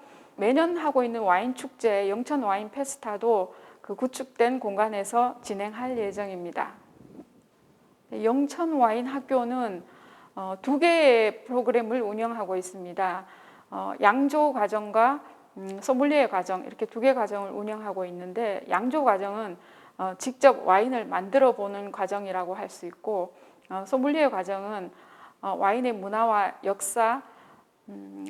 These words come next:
서비스법을 그 공부하는 그런 과정이라고 할 수 있겠습니다. 그래서, 어, 오월부터 십이월까지 약 팔 개월 동안 이 두 개 과정을 운영하고 있습니다.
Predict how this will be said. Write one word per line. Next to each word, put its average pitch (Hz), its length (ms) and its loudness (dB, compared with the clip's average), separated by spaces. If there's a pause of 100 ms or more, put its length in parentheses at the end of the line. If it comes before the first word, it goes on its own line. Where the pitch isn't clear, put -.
서비스법을 226 1400 2
그 170 300 -12
공부하는 214 540 -10
그런 226 220 -2
과정이라고 190 640 -6
할 190 140 -10
수 - 140 -20
있겠습니다. 180 640 -12
그래서, 220 380 -4 (440)
어, - 140 -6
오월부터 226 800 4 (180)
십이월까지 220 800 0
약 190 200 -2
팔 302 220 0
개월 269 320 0
동안 190 420 -6
이 185 160 -12
두 202 140 -12
개 220 140 2
과정을 185 380 -10
운영하고 185 500 -14
있습니다. 175 420 -18